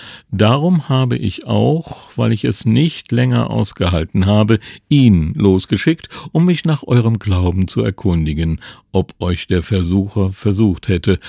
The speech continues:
und unsere Arbeit vergeblich gewesen sei. Nun aber ist Timotheus zu uns gekommen und hat uns die gute Nachricht von eurem Glauben und eurer Liebe gebracht und dass ihr uns stets in guter Erinnerung habt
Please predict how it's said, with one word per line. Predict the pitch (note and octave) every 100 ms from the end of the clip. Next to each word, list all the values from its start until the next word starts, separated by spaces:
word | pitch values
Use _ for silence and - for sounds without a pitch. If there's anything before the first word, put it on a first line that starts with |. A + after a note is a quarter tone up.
| - -
und | F#2+ F#2
unsere | F#2+ F2+ G2+
Arbeit | G2 F2+ F#2
vergeblich | - F#2+ F#2+ F2+ F2 -
gewesen | F2+ F#2 F#2 F#2
sei. | F#2 G2 F2+ _ _ _ _ _ - - -
Nun | C3 F3 G3
aber | - D#3+ C#3 -
ist | A2 -
Timotheus | - G2 F#2+ F2+ G2 F#2 F2 -
zu | G2+
uns | F2 F2+ - -
gekommen | F2+ E2 F#2 F2 F2 F2
und | F#2 F2+ -
hat | F#2+ -
uns | G2 -
die |
gute | F#2+ C#3+ E3+ C#3+
Nachricht | A#2+ A#2+ G#2 F#2
von | A2 G2+
eurem | G2 F#2+ F#2
Glauben | A2 B2 D3+ D3+
und | C3+ A#2+ -
eurer | G#2+ G#2
Liebe | G2 F#2 F2+ F2
gebracht | F2+ - G2+ - - - - -
und | D3
dass | E3+
ihr | - -
uns | A#2+ -
stets | - D3+ D#3 D#3 -
in | F4+ B2
guter | G2 G2+ A2 G#2 -
Erinnerung | G#2+ G#2+ F#2+ F2+ F2 E2 F2
habt | F2+ E2+